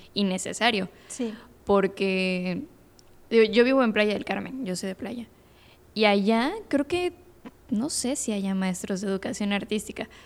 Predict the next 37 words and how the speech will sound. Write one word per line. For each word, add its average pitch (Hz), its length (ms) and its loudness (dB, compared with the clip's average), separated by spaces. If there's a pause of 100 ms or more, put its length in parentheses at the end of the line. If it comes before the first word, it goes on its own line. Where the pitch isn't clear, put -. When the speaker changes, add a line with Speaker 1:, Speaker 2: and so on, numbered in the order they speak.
Speaker 1:
O 220 100 4
Speaker 2:
Sí, 277 60 0
Speaker 1:
sea, 214 100 4
Speaker 2:
sí 294 60 -2
Speaker 1:
sé 285 80 6
que 339 160 4
Speaker 2:
debe. 311 60 6
Speaker 1:
debe 285 140 6
de 226 60 2
haber 190 320 2
porque 170 560 -6
todas 170 180 -6
las 185 140 -8
escuelas 196 420 -4
deben 175 280 -4
de 175 80 -8
tener 175 260 -8
el 175 180 -6
suyo, 190 380 -2 (380)
pero, 208 160 4
por 214 80 4
ejemplo, 220 320 2
no 226 180 4
hay 226 220 2
una 196 120 -4
escuela 208 540 -4 (440)
que 240 120 -10
sea 190 160 -8
cercana 214 640 -6 (480)
o 214 100 -4
no 202 240 2
hay 208 600 0
centros 214 720 -2
como 196 260 -10
cercanos 196 600 -8
que - 100 -16
te, - 120 -16